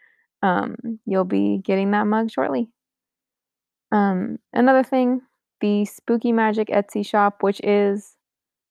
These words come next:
like, kind of a Disney Halloween horror themed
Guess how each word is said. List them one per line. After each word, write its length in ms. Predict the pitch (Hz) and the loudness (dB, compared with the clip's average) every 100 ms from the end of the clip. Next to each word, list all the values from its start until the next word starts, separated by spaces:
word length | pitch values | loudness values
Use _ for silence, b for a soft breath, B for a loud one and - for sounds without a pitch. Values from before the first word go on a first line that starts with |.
| _ | _
like, 160 | 196 190 | -4 0
kind 200 | 226 220 | 2 2
of 100 | 214 | 2
a 60 | |
Disney 720 | 196 - 190 185 196 190 190 202 - | -2 2 2 2 0 0 -2 -4 0
Halloween 540 | 180 185 180 180 175 | 2 4 2 -2 -6
horror 360 | 185 214 233 226 | 0 2 2 0
themed 600 | 220 226 220 220 220 | 0 0 0 0 -2